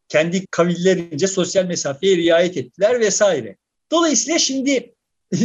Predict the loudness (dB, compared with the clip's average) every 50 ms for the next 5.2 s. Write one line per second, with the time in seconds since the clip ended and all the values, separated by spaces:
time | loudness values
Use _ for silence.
0 | 0 0 0 0 0 0 0 -2 -2 -2 -2 -2 -2 0 -2 -2 0 0 2 2
1 | 4 4 4 2 0 0 -2 -4 -4 -4 -4 -4 -2 0 0 0 0 -2 -2 -2
2 | -2 -2 -4 -6 _ _ _ _ -2 0 0 0 0 0 0 2 2 2 4 4
3 | 2 2 2 0 -2 -2 0 0 0 2 2 2 2 2 -2 -2 0 0 0 0
4 | -2 -2 -2 -2 -2 -2 -6 -4 -4 -2 -2 -2 -4 -4 -4 -2 0 0 0 0
5 | -2 -2 -8